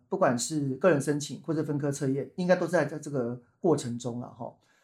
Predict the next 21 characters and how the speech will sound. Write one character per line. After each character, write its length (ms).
那 120
我 20
们 100
看 160
一 20
下 220
今 220
年 240
的 480
个 100
人 100
申 220
请 140
的 80
考 180
科， 380
虽 120
然 140
大 80
家 100
说 460